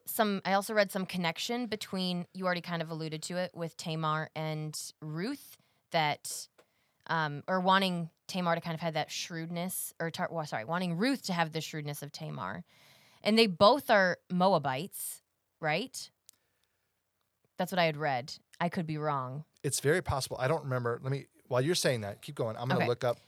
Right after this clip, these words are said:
Speaker 1: Where she's
Speaker 2: Tamar.
Speaker 1: from.
Speaker 2: She is definitely not Israelite,
Speaker 1: Yes,
Speaker 2: but
Speaker 1: I
Speaker 2: I'm
Speaker 1: know
Speaker 2: not
Speaker 1: that,
Speaker 2: sure
Speaker 1: yeah.
Speaker 2: if she's a Moabite. Keep going.
Speaker 1: So that they both would, if they are, be Moabites, and that they both y-, almost had to be shrewd to be able to do what they needed to do. So, like, Tamar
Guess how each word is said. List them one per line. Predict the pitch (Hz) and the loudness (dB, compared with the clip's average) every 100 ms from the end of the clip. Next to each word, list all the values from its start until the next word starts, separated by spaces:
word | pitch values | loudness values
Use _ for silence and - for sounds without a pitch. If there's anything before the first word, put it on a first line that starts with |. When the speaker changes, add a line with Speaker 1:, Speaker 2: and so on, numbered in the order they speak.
| - - _ - | -20 -20 _ -2
Speaker 1:
Where | 170 127 | 2 4
she's | |
Speaker 2:
Tamar. | 127 139 | 4 4
Speaker 1:
from. | 175 175 - | 0 0 -4
Speaker 2:
She | - - | -2 2
is | 180 123 | 2 4
definitely | 165 - 165 | 4 4 2
not | 135 131 | 2 0
Israelite, | 120 120 104 92 | -2 -6 -10 0
Speaker 1:
Yes, | 196 170 - - | 4 4 0 0
Speaker 2:
but | 180 | 4
Speaker 1:
I | |
Speaker 2:
I'm | 185 | 6
Speaker 1:
know | 196 | 4
Speaker 2:
not | - | 4
Speaker 1:
that, | 165 | 2
Speaker 2:
sure | 139 120 | 0 0
Speaker 1:
yeah. | |
Speaker 2:
if | 85 | -2
she's | 123 | -6
a | 104 | -8
Moabite. | 95 87 - | -10 -12 -12
Keep | - 151 | -14 -10
going. | 110 - | -10 -12
Speaker 1:
So | - - 240 220 | -2 6 6 8
that | 202 214 | 6 6
they | 214 | 4
both | 190 214 226 | 4 4 4
would, | 240 190 _ _ _ - | -2 -4 _ _ _ -4
if | 190 | -2
they | - 185 | 2 4
are, | 160 139 156 185 180 | 6 4 0 -6 -4
be | 190 | 0
Moabites, | 180 175 165 151 143 151 - | 4 4 4 2 0 -2 -4
and | 190 190 | 0 0
that | 170 | 2
they | 180 | -2
both | 151 202 190 214 - - - _ _ _ _ | 2 6 6 6 -2 -14 -20 _ _ _ _
y-, | 180 190 165 - | -6 -6 -4 2
almost | 247 330 196 - | 4 4 2 0
had | 175 214 208 | 2 4 4
to | |
be | 160 147 | 0 -2
shrewd | - 151 127 135 156 - | -4 -4 -4 -6 -8 -8
to | - 185 | -2 0
be | 180 175 | 2 2
able | 170 165 | 2 0
to | 165 - 170 160 156 - | -2 -2 0 0 -2 -8
do | 156 175 | -2 0
what | 160 | 0
they | 156 | 0
needed | 151 147 | -2 -2
to | 135 | -6
do. | 139 151 110 | -4 -4 -4
So, | - 165 | 0 2
like, | 151 | 0
Tamar | - 165 160 156 156 151 | -2 -2 0 2 2 0